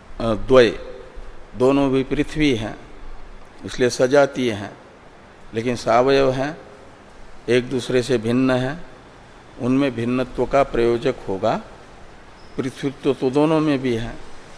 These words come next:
इसलिए पृथ्वीत्व को भिन्नत्व का प्रयोजक नहीं बना-, बनाया जा सकता। जल से घट को भिन्न कह सकते हैं,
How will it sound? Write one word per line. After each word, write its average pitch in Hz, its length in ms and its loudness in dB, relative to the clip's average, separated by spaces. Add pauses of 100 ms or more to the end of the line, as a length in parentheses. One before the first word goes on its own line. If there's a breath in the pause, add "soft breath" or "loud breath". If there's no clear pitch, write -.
(300)
इसलिए 123 200 0
पृथ्वीत्व 135 680 2
को 165 220 4 (1120)
भिन्नत्व 131 460 0
का 131 140 0
प्रयोजक 127 480 0
नहीं 156 160 0
बना-, 120 280 -4
बनाया 117 400 0
जा 104 180 -4
सकता। - 460 -12 (2750)
जल 147 440 4 (1900)
से 123 680 2
घट 117 360 -2
को 135 180 2
भिन्न 123 360 0
कह 135 240 6
सकते - 400 -4
हैं, 107 440 -2